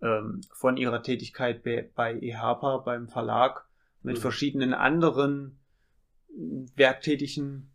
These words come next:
Speaker 1: die man kennen könnte, deren Namen man schon mal aufgeschnappt haben könnte, wie sie dann bis ins hohe Alter tatsächlich übersetzt hat. Und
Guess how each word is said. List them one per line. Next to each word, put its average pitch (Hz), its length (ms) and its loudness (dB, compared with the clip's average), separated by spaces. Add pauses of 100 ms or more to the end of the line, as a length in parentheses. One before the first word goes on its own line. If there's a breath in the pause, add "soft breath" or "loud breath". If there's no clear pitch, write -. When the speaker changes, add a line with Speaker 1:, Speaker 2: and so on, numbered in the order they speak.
(160)
Speaker 1:
die 135 80 -2
man 127 220 0
kennen 131 280 -4
könnte, 135 360 -4
deren 123 240 -4
Namen 120 280 -6
man 120 300 -8 (240)
schon - 200 -8
mal 127 60 -2
aufgeschnappt - 600 -2
haben 131 220 -4
könnte, 131 480 -2 (280)
wie 131 160 -6
sie 120 140 -8
dann 120 440 -2 (460)
bis 139 200 2
ins 143 240 -2
hohe 127 200 4
Alter 123 280 0
tatsächlich 120 520 -6
übersetzt 123 600 0
hat. 147 300 -4 (960)
Und 117 500 -4